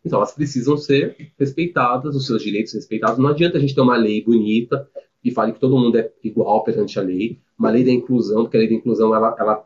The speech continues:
literalmente fala, as pessoas são iguais, você tem que dar o mesmo tratamento. Então, assim, a sua empresa tem que contratar uma pessoa,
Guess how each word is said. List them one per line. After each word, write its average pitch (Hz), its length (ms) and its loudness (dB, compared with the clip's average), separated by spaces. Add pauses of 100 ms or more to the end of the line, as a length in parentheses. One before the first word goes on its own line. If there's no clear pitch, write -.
literalmente 139 760 2
fala, 101 160 0
as - 80 -12
pessoas 131 360 -2
são 143 240 0
iguais, 123 520 -4
você - 180 -20
tem 120 100 -4
que 120 60 -2
dar 117 120 0
o 110 40 2
mesmo 123 260 0
tratamento. 135 520 -2
Então, 123 140 0
assim, 123 280 -2 (320)
a - 80 -10
sua 165 140 0
empresa 156 360 2
tem 165 120 2
que 165 80 -6
contratar 160 560 0 (340)
uma 151 160 0
pessoa, 147 640 0